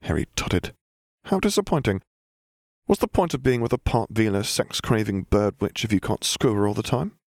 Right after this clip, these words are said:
Fleur huffed. "You are lucky I know you no better and have to finish the wards, or I will burn your clothes off."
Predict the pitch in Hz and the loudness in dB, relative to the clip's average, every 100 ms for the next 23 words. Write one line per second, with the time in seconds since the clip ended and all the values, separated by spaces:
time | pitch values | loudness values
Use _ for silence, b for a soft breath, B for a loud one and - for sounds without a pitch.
0 | _ _ _ _ _ _ - - 80 82 | _ _ _ _ _ _ -6 -2 0 0
1 | - - - - B B B B B - | -2 -4 -4 -8 B B B B B -2
2 | 82 67 - - 85 82 90 92 95 101 | -2 -4 -2 0 2 2 2 4 2 2
3 | 95 98 - 120 95 87 82 - - 90 | -2 -4 -6 -4 -2 0 0 0 0 0
4 | - 87 80 131 220 - B B B - | 0 0 2 0 -4 -10 B B B -2
5 | 127 82 76 80 76 80 82 - 87 107 | 0 -2 -2 -2 -2 0 0 2 0 0
6 | 117 117 - | 0 -4 -6